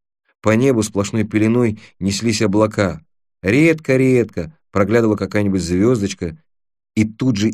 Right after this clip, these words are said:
исчезала. Я порадовался, что сегодня не надо идти навстречу с Ингой. Ветер рванул особенно яростно, где-то вверху зазвенело бьющееся стекло.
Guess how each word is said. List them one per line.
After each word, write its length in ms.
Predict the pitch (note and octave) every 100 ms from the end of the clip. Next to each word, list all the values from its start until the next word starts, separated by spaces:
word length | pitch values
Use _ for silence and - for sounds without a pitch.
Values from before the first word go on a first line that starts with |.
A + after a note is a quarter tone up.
| -
исчезала. 760 | G#2 - G#2+ G2+ F2+ D2+ C#2+ _ _ _ _ _ _
Я 180 | - B2+
порадовался, 840 | C3 C3+ D3+ B2 F#2+ E2 - C#2+ _ _
что 180 | - A2
сегодня 380 | G2+ A#2 C3 A#2
не 140 | A2+
надо 200 | A#2 A2
идти 140 | A2 A2
навстречу 420 | G#2 - G2+ G#2
с 140 | -
Ингой. 340 | G2+ E2 D2+ - _ _ _ _ _ _ G2+
Ветер 300 | A2 A2 G#2+
рванул 420 | A2 A2+ A2 G#2+
особенно 300 | G2+ A2 G#2
яростно, 640 | G#2 G#2 B2+ A#2 G#2+ F#2 - - -
где-то 220 | G#2 A#2
вверху 500 | G2+ G2 A#2+ - C3
зазвенело 480 | G#2+ F2+ G#2+ A2+ A2
бьющееся 800 | F2+ F#2+ B2 A#2 A#2 G#2+ - G#2+
стекло. 580 | - A2+ - G#2+ D#2